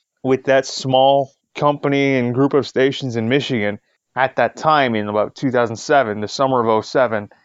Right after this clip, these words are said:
you get to understand, like, if a real popular song, like, if it hits,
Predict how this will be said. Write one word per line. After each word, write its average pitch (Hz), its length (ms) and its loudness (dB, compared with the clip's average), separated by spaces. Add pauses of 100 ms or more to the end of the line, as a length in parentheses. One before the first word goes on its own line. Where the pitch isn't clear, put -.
(320)
you 160 300 -2
get 190 220 0 (240)
to 156 720 2 (240)
understand, 151 680 0
like, 110 160 2
if 117 80 -4
a 117 100 0
real 143 360 2
popular 131 600 0
song, 123 440 0
like, 110 140 -2
if 113 100 0
it 117 100 -2
hits, 120 600 -4